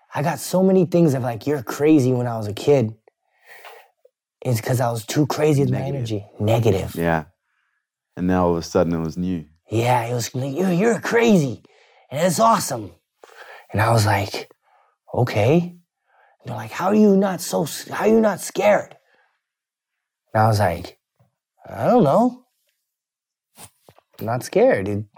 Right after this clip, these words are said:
Speaker 1: it, you know, this is fun. This is not scary. This is fun." And, you know, thinking about it more and more as time went on, I was like,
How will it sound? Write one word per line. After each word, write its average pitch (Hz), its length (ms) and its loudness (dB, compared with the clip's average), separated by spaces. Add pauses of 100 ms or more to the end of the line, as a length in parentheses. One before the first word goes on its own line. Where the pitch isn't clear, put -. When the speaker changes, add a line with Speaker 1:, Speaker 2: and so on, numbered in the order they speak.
(140)
Speaker 1:
it, 123 180 -4
you 120 120 -10
know, 135 160 -2
this 185 240 2
is 196 80 2
fun. 233 560 0 (1200)
This 147 160 -2
is 185 100 2
not 208 140 2
scary. 117 420 -4
This 147 180 0
is 180 120 -2
fun." - 400 0 (3250)
And, 143 300 2 (440)
you - 80 -2
know, 131 160 0
thinking 160 280 2
about 147 200 2
it 123 60 -2
more 139 200 2
and 135 120 2
more 143 180 2
as 120 140 -2
time 131 180 -4
went 117 140 -4
on, 175 200 4
I 127 60 -2
was 117 100 -2
like, 104 180 -8